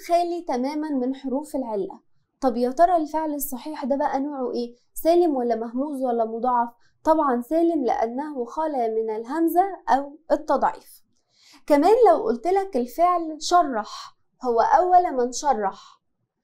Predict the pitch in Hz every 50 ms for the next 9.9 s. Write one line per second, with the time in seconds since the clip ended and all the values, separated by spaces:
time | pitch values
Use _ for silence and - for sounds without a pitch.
0 | _ _ _ _ - 254 269 285 285 294 330 403 415 403 370 359 392 392 330 247
1 | 247 247 247 - - 349 349 349 311 285 285 277 285 320 339 359 370 381 370 -
2 | - 330 277 269 302 370 466 - - _ - - - - - 302 294 311 330 359
3 | 480 587 539 - - - _ - 233 262 233 226 254 254 269 311 359 359 _ _
4 | _ _ 320 339 247 254 254 262 262 _ - 330 339 330 311 269 247 247 240 247
5 | 254 247 240 254 254 269 320 359 359 359 370 427 440 - - - 220 247 285 311
6 | 339 330 - 294 262 269 262 262 214 190 - - - - - - - _ - -
7 | 320 320 - - - 302 285 233 233 247 262 311 330 269 262 254 247 - - 277
8 | 320 311 294 277 302 339 - - 247 240 240 240 240 247 302 320 285 247 254 254
9 | 277 294 302 302 294 294 302 294 294 302 311 294 240 220 196 202 208